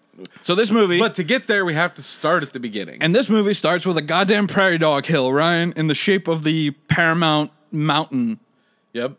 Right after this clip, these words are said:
Speaker 1: We see the Paramount logo. It blends right into a prairie dog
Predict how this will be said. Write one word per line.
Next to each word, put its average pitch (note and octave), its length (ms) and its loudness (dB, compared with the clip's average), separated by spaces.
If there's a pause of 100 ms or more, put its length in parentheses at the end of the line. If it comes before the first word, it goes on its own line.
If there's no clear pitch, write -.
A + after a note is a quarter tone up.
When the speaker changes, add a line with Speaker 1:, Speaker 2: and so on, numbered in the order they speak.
Speaker 1:
We D3+ 220 -2
see E3+ 140 -2
the D3 100 2
Paramount D#3+ 440 -2
logo. F3+ 380 2
It C3 120 -4
blends C#3+ 260 0
right C#3 160 2
into C#3+ 280 0
a B2 160 -2
prairie D3+ 460 -2
dog C#3+ 280 0